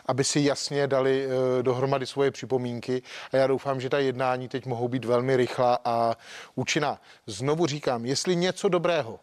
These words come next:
jestli něco dobrého z toho festivalu marnosti, který minulý týden proběhl v Poslanecké sněmovně, tak jestli z toho něco má být dobrého, tak doufám, že pan premiér se poučil,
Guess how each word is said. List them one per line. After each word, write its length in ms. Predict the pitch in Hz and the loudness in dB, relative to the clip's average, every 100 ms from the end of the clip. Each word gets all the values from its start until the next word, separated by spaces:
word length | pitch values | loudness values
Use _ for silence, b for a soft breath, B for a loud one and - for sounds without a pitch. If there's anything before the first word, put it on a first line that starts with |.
| _ | _
jestli 240 | 123 - 147 | -10 -6 -2
něco 260 | 156 - | -2 2
dobrého 460 | 160 156 156 98 - - B B | 2 2 0 -2 -10 -20 B B
z 120 | - | -6
toho 320 | - 131 143 143 | 0 4 2 2
festivalu 800 | - 139 - 151 147 147 135 127 | -2 -2 0 0 2 4 2 -2
marnosti, 600 | 120 127 127 156 - 127 | 0 0 2 0 -2 -8
který 240 | - 123 127 | -6 -4 -4
minulý 300 | 127 131 139 | 0 0 0
týden 260 | 120 131 | -2 0
proběhl 300 | 127 127 131 | 0 2 0
v 40 | - | -2
Poslanecké 500 | 135 131 120 - 123 | -4 -4 -4 -2 -4
sněmovně, 520 | 131 131 143 135 101 B B B | -2 0 0 -2 -8 B B B
tak 200 | 127 - | -4 0
jestli 220 | 151 - | 2 0
z 60 | - | 0
toho 180 | 147 143 | 0 2
něco 280 | 143 139 160 | 2 2 0
má 160 | 143 131 | 2 0
být 120 | 123 | 0
dobrého, 560 | 113 127 131 123 127 127 B B B B | -2 2 2 2 2 0 B B B B
tak 180 | 131 127 | 0 2
doufám, 440 | 143 - 151 143 | 2 2 0 0
že 260 | 131 135 110 _ | 2 2 0 _
pan 200 | - 131 | -4 -2
premiér 400 | 131 143 139 139 | 0 0 2 0
se 140 | - 135 | 0 -2
poučil, 760 | - 165 143 - 123 113 113 | 0 -2 -2 -2 0 2 0